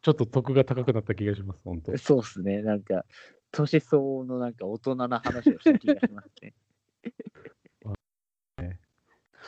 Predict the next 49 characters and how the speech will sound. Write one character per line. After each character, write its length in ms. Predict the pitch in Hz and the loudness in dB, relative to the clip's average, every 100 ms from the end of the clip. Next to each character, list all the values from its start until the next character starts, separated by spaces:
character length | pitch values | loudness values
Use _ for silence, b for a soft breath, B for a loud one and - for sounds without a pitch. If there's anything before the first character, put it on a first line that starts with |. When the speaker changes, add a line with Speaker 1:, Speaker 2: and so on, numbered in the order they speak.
| - | 2
Speaker 1:
こ 160 | - | 8
う 60 | 135 | 8
い 60 | 127 | 8
う 60 | |
感 160 | 131 131 | 6 4
じ 80 | 123 | 6
で 60 | |
い 60 | 117 | 4
き 80 | 135 | 4
ま 120 | - | 0
し 180 | - - | 2 4
ょ 40 | |
う、 40 | 135 | 4
じ 120 | - 180 | 2 -4
ゃ 120 | 165 | -4
あ。 60 | 110 | -4
Speaker 2:
は 120 | 101 | -6
い。 40 | - 220 - | -8 -10 -2
で 100 | 147 | 6
も 80 | 202 | 6
な 120 | 151 | 6
ん 100 | 277 | 4
か 120 | - 139 | 6 8
あ 60 | |
れ 140 | 208 359 | 8 6
な 120 | 370 | 4
の 80 | 226 | 4
か 120 | 120 | 2
も 100 | 117 | 0
な。 200 | 139 143 _ | -6 -8 _
も 200 | 139 135 | -8 -4
う 20 | |
な 120 | 123 | -4
ん 80 | 113 | -8
か 120 | - | -12
そ 100 | - | -12
の 80 | 101 - | -12 -10
川 300 | - 220 254 | -2 0 0
の 120 | 277 | -4
話 360 | 302 262 277 | -6 -6 -6
を 120 | 330 254 | -6 -6
す 120 | 165 | -6
る 100 | 160 | -8
こ 120 | 185 | -10
と 100 | 175 | -8
が 140 | 120 | -6
大 120 | 104 117 | -6 -4
人 140 | 196 | -4
っ 80 | 214 | -4